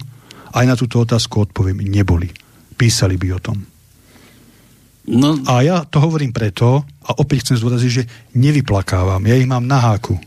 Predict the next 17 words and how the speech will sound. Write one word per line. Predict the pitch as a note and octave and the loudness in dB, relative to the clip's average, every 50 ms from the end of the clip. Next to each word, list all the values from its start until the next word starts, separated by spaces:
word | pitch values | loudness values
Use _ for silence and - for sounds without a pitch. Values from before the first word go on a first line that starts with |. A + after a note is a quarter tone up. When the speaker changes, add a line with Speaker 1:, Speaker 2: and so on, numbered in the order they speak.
| - | -6
Speaker 1:
tie | - - G#2 | -2 2 2
alternatívne | G#2 G#2 - A2+ A2 G2+ - - A2 G2+ G2+ | 4 4 2 2 2 2 2 0 0 0 0
médiá. | G2 G2+ G2+ G2+ F2+ G2 F#2 F2 - - - - - | 0 0 0 0 0 0 -2 -4 -4 -10 -16 -8 -2
Ja | - C3 | 0 0
iba | C#3+ C#3+ C#3+ A#2+ | 0 0 0 -4
konštatujem, | - - - C#3+ D3 C#3 - - B2 A2 - A2 G2+ G2 F#2+ G2+ A2+ C3+ - - - - - - - - - - - - - - - - _ _ _ _ _ | -4 -2 -2 -2 0 -2 -2 -2 -2 0 0 2 2 2 2 2 0 0 -2 -4 -10 -20 -20 -20 -20 -20 -20 -20 -20 -20 -20 -20 -20 -20 _ _ _ _ _
že | - G2 G#2 A#2+ | -2 0 0 2
sa | - - | 0 0
tu | A#2 A#2 - A2+ | -2 -2 -2 0
bavíme | G#2+ B2 B2 B2+ B2+ B2+ B2+ B2 A#2+ A#2+ A#2 A#2 | 0 2 2 2 2 2 2 0 0 0 -2 0
o | - A2 A2 G#2+ G#2 F#2+ - - - - _ _ - - _ _ _ _ _ _ _ _ _ _ _ _ _ _ | 0 0 2 2 0 -2 -4 -10 -18 -20 _ _ -20 -20 _ _ _ _ _ _ _ _ _ _ _ _ _ _
kandidatúre | - - A#2+ C3 C#3+ C#3+ C#3 C3 C#3 B2 - C3+ B2 A#2+ | -2 0 2 2 2 2 0 0 0 -2 -2 -2 -2 0
na | A#2 A2 | -2 -2
prezidenta | - A2+ A#2+ B2 B2 C3 B2+ A#2+ B2+ B2 A#2 - | 0 0 0 0 2 0 -2 -2 -2 -4 -2 -2
Slovenskej | A#2 - - B2+ A#2+ A#2 A#2+ A#2+ A#2 - - - A2 | -2 -2 0 0 2 2 2 0 0 -2 -4 -2 -2
republiky. | B2+ A#2+ A#2+ A#2+ G2+ G2+ F#2+ F#2+ - - - F#2 - - - - - | 0 0 0 -2 -2 -2 -4 -6 -6 -6 -6 -8 -8 -10 -10 -4 0
Nie | G#2+ A2 A2+ B2 C#3 D3 D#3+ D#3+ | 4 4 6 6 4 2 2 -2